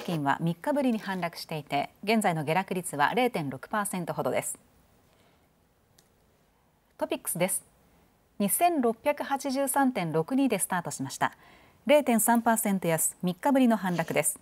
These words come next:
ジェイピーエックス日経インデックス四百、二万四千六百十点五四でスタート。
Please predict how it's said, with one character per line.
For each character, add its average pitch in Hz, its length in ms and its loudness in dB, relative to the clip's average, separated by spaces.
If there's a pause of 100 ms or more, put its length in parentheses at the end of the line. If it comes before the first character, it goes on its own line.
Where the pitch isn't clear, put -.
(2500)
ジ 160 160 0
ェ 311 60 2
イ - 20 -12
ピ 320 100 -2
ー - 40 0
エ 320 80 2
ッ - 20 -12
ク - 100 -10
ス - 80 -2
日 220 180 2
経 262 180 2
イ 254 100 4
ン - 20 4
デ 254 120 0
ッ - 20 -
ク - 80 -8
ス 208 100 0
四 196 140 0
百、 165 340 -6 (580)
二 202 120 2
万 320 200 4
四 269 180 2
千 240 300 0
六 170 240 0
百 311 240 -4
十 269 160 -2
点 180 340 -4
五 208 220 2
四 277 160 0
で 180 100 0
ス - 80 -6
タ 165 120 -4
ー 156 80 -6
ト。 - 140 -6